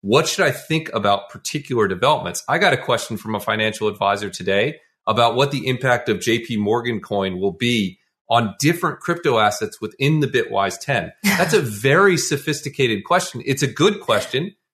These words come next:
Speaker 1: It has very different impacts on Bitcoin versus Ethereum versus X R P. Uh, but that's a very sophisticated question. What we were getting two years ago was, you know, what is crypto? What is this fake internet money? No one understood what blockchains were.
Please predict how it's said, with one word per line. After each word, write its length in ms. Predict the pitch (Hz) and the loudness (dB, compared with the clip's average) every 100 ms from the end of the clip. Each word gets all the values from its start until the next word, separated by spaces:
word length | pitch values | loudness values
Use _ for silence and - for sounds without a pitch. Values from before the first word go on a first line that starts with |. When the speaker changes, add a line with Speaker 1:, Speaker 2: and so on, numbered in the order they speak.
| - | 0
Speaker 1:
It 120 | 156 | 2
has 120 | 123 | 2
very 280 | 104 143 170 | 4 4 4
different 340 | 175 170 143 | 2 -2 -4
impacts 400 | 135 123 123 - | -4 0 0 0
on 160 | 117 98 | -2 0
Bitcoin 460 | 123 - 131 123 113 | -2 -2 -2 -2 -2
versus 280 | 110 110 | -2 -2
Ethereum 520 | 101 - 117 113 113 104 | -6 -2 0 0 0 -2
versus 320 | 104 98 95 | -4 -4 -2
X 200 | 104 - | -2 -2
R 140 | 95 | -4
P. 420 | - 156 113 98 _ _ - | -2 0 0 -4 _ _ -2
Uh, 140 | 107 | -2
but 140 | - 107 | 0 -2
that's 180 | 170 160 | -2 0
a 60 | |
very 520 | 107 98 107 127 139 | -2 -2 2 4 4
sophisticated 800 | 127 113 - 110 107 - 92 90 | 2 -2 -8 -10 -8 -4 -4 -4
question. 440 | - 107 - 90 - _ - | -2 -4 -4 -12 -12 _ -4
What 160 | 120 139 | -2 2
we 140 | 170 | 4
were 120 | 190 | 4
getting 260 | 143 123 107 | 2 0 -2
two 160 | - | -4
years 360 | 110 107 139 123 | -4 0 0 0
ago 340 | 104 98 90 | 0 2 2
was, 460 | 90 92 90 87 - _ _ _ - | 0 0 0 -2 -6 _ _ _ -2
you 120 | 113 | 0
know, 120 | 95 | 0
what 300 | 98 104 127 | 0 2 2
is 160 | 135 - | 2 0
crypto? 400 | 123 - 131 120 | -4 -2 0 0
What 160 | 120 | 0
is 100 | 131 | -2
this 180 | 131 120 | -4 -6
fake 340 | - 120 117 123 | 0 0 0 -2
internet 420 | 117 113 113 110 | -2 0 0 0
money? 260 | 107 107 | 0 0
No 180 | 107 110 | 0 2
one 160 | 135 139 | 2 0
understood 420 | 123 117 123 117 | -2 -4 -2 -2
what 160 | 110 - | -2 0
blockchains 640 | 104 107 - 104 101 98 | 0 -2 -4 -4 -4 -4
were. 240 | 107 104 | 0 0